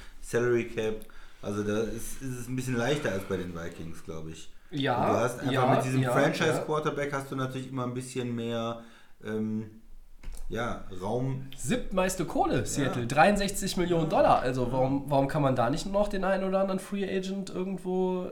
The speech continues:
Speaker 2: ins Auge fassen,
Speaker 1: Ja,
Speaker 2: der
Speaker 1: vielleicht auch wirklich
Speaker 2: der irgendwo
Speaker 1: auch,
Speaker 2: weiterhilft,
Speaker 1: also
Speaker 2: ne?
Speaker 1: mir hat Clowney wirklich gut gefallen. Ich finde, der hat gut gespielt in Seattle, er hat
Speaker 2: Ja.
Speaker 1: nicht die Mega-Stats. Vielleicht, du bist nicht überzeugt von ihm?
Speaker 2: Noch nicht so richtig, ne.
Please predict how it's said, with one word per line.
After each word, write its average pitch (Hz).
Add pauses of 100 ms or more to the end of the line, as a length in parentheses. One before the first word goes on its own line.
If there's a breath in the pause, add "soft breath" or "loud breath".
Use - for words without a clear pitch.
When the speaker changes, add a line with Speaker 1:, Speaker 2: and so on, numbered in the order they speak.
Speaker 2:
ins 180
Auge 185
fassen, 185
Speaker 1:
Ja, 123
Speaker 2:
der 175
Speaker 1:
vielleicht 147
auch 143
wirklich 151
Speaker 2:
der 151
irgendwo 180
Speaker 1:
auch, -
Speaker 2:
weiterhilft, 147
Speaker 1:
also 117
Speaker 2:
ne? 131
Speaker 1:
mir 151
hat -
Clowney 135
wirklich 120
gut 113
gefallen. 139 (200)
Ich -
finde, 131
der 113
hat 101
gut 131
gespielt 156
in 139
Seattle, 139
er 120
hat 127
Speaker 2:
Ja. 135
Speaker 1:
nicht 131
die -
Mega-Stats. 123 (360 loud breath)
Vielleicht, 135 (340)
du 139
bist 151
nicht 165
überzeugt 151
von - (100)
ihm? 170
Speaker 2:
Noch 190
nicht 208
so 185
richtig, 127
ne. 123